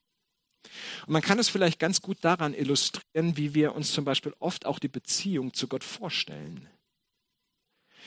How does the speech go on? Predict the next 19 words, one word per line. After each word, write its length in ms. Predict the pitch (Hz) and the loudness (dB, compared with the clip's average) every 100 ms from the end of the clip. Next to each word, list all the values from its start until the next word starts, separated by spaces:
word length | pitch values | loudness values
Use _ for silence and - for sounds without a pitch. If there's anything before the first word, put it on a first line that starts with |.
| - - | -8 0
Ich 200 | 180 - | 2 2
beobachte, 760 | 160 202 254 165 139 - 139 | 0 2 4 4 4 4 2
dass 200 | 160 139 | 4 2
für 160 | - 143 | 2 -2
viele 400 | - - 208 208 | -2 0 2 4
Menschen 460 | 190 165 196 - 151 | 4 4 6 4 4
die 60 | |
Beziehung 500 | 135 - - 202 208 | -2 -2 0 0 0
zu 160 | - 139 | -2 -2
Gott 180 | 156 175 | 0 0
so 140 | 160 | 0
etwas 240 | 131 - | 0 0
Ähnliches 500 | 156 185 180 165 160 | 2 2 2 0 -2
wie 60 | 160 | -2
eine 100 | 143 | -4
Transaktion 960 | - 131 147 - - - - 170 165 107 | -4 -4 -4 -8 -10 -4 -2 0 -2 -4
ist. 460 | 69 64 - - - _ _ _ _ _ _ _ _ _ _ _ _ _ _ - | -6 -4 -2 -4 -12 _ _ _ _ _ _ _ _ _ _ _ _ _ _ -6
Etwas 360 | 143 143 147 - | -2 2 2 2
Funktionales, 1400 | - - 202 202 - - 156 151 131 80 71 - - - | -2 2 4 2 0 0 0 2 0 -2 -6 -4 -4 -8